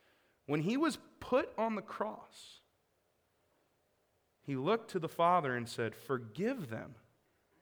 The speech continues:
for they know not what they do." Jesus is patient. The Bible says that the Lord is not slow to his promise, as some count slowness,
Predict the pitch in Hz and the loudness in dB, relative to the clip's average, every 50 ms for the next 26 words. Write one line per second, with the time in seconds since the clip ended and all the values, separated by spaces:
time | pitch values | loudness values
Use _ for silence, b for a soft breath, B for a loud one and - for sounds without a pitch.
0 | _ _ - 139 123 135 135 131 135 139 143 160 185 202 202 185 170 175 175 - | _ _ -4 0 2 2 2 2 2 0 0 2 2 2 2 2 2 2 2 2
1 | 143 147 151 147 - - 147 139 131 127 117 110 113 107 104 104 107 104 - _ | 0 -2 -2 -2 -2 -2 0 0 0 -2 -4 -6 -6 -6 -6 -8 -10 -14 -16 _
2 | _ _ _ _ _ _ _ _ _ _ _ _ _ _ _ _ _ _ _ _ | _ _ _ _ _ _ _ _ _ _ _ _ _ _ _ _ _ _ _ _
3 | _ _ _ _ _ _ _ _ _ - 135 117 131 165 175 143 131 135 - - | _ _ _ _ _ _ _ _ _ -16 -6 0 2 2 2 2 0 -4 -6 -4
4 | - 139 - - - - - 147 151 170 - - - 117 107 - - - - - | -6 -6 -8 -8 -10 -2 0 2 2 2 -2 -6 -8 -10 -10 -12 -16 -20 -20 -20
5 | - _ _ _ _ _ _ _ _ _ _ _ _ _ _ _ _ _ _ _ | -20 _ _ _ _ _ _ _ _ _ _ _ _ _ _ _ _ _ _ _
6 | _ _ - 143 147 160 156 156 151 - - 160 156 147 123 151 143 139 - 147 | _ _ 8 10 10 12 10 8 4 6 6 6 6 6 6 2 2 2 2 2
7 | 135 131 135 143 160 180 208 214 202 175 156 147 139 120 127 139 143 165 175 208 | 2 2 0 2 4 8 8 8 8 8 6 2 0 0 0 0 2 4 6 6
8 | 240 214 - - - - - 175 170 180 196 214 220 220 208 - 160 151 135 160 | 6 6 4 -2 -6 -4 -4 -2 0 2 4 6 8 8 8 8 6 0 0 -2
9 | 160 151 - - - - 180 185 185 180 143 127 120 - - 143 131 - - - | -4 -4 -4 -6 -2 0 2 2 2 2 0 -2 -4 -2 -2 -2 0 0 -2 0
10 | - 185 208 233 240 226 - - 156 139 139 143 - - - - 143 160 190 208 | 2 4 4 4 2 0 -2 -2 0 0 2 0 -2 -6 -6 -2 0 0 0 0
11 | 196 127 117 117 - - - | 0 -2 -6 -8 -10 -12 -14